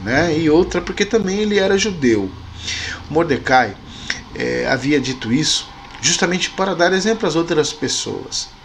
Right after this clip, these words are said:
Quando Amã soube que Mordecai não se curvava, ele planejou a morte de Mordecai. E não somente a morte de Mordecai, mas a morte de todos os judeus que haviam em seu reino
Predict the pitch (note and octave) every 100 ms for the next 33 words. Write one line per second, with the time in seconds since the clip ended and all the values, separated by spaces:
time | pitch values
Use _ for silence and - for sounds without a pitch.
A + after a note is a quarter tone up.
0 | - - - - - - - - A3 E4
1 | A#3+ E3+ C3+ C3+ B2+ - C3+ C#3+ C#3+ G#2
2 | - A#2+ A2+ A2+ A#2 G#2+ - B2 A#2+ G#2+
3 | D3+ D#3 - A#2+ F#2 F2 G#2 D#3 C3 G2
4 | F#2 - - - - - C3 C3 B2+ C3
5 | C#3+ D#3+ D#3 D#3+ F3 G#3 C#3+ D#3+ F#3 E3+
6 | E3 G3 E3 D#3 D3+ C#3 B2+ - G#2 E2+
7 | E2 - D#3 E3+ C#4+ F4+ F#3+ E3+ F3 C3
8 | B2+ B2+ - - - G#2+ G2 F#2+ G2 D2+
9 | D2+ - B2 D3+ D#3+ E3+ D#3 C#3+ - F#3+
10 | F#3 F3+ F3 C#3+ C#3+ - D3+ A2+ C3+ D3+
11 | C3+ C3+ C#3 C#3 B2 B2 - F#2+ F#2+